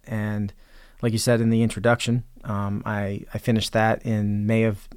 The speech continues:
of sixteen, and, um, uh, knew I wanted to continue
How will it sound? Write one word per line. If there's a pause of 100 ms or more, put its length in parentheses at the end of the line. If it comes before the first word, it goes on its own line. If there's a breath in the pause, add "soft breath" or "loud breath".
(100)
of
sixteen, (680 soft breath)
and,
um, (840)
uh, (480)
knew
I
wanted
to
continue